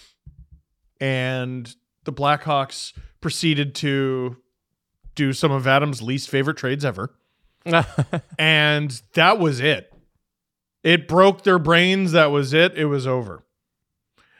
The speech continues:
Speaker 1: I'm trying to think of some other ones. I know there are others in recent memory. Um, the Flames losing that series to Edmonton. Over.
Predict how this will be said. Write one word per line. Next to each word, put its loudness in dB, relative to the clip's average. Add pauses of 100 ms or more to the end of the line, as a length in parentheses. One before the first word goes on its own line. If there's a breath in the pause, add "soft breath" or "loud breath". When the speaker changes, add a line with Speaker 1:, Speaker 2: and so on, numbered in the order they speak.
(160 soft breath)
Speaker 1:
I'm -4
trying 2
to 2
think -2
of -4
some -4
other -2
ones. 0
I 0
know 0
there 2
are 0
others -2
in -6
recent -8
memory. -10 (500)
Um, -6 (840)
the -8
Flames 0
losing 0
that 0
series -4
to -4
Edmonton. -6 (2000)
Over. -12